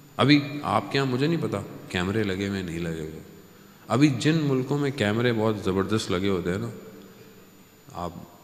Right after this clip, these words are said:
दुबई चले जाएं, मिडल ईस्ट चले जाएं, इतना, इतना ही कैमरे हैं कि आदमी गाड़ी निकालते हुए डरता है।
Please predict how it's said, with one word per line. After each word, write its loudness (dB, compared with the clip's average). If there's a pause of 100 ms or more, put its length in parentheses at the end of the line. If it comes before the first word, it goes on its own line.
दुबई 2
चले 0
जाएं, -4 (100)
मिडल -4
ईस्ट -6
चले -6
जाएं, -8 (300)
इतना, 0
इतना 2
ही 4
कैमरे 2
हैं 0
कि 0
आदमी 2
गाड़ी 6
निकालते 2
हुए 0
डरता -2
है। -8